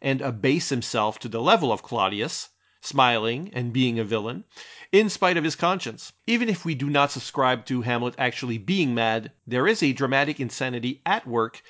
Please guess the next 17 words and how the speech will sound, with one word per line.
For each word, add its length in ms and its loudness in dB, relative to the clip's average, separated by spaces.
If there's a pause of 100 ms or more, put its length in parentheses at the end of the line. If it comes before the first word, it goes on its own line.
(180)
where 240 4
a 100 0
character 520 -2
cannot 360 0
reconcile 640 2
who 200 0
he 160 2
is 340 0
and 300 0
what 160 2
he 160 -8
must 320 -4
do. 320 0
This 200 -4
is 140 -2
dramatized 760 0 (160)
further 580 2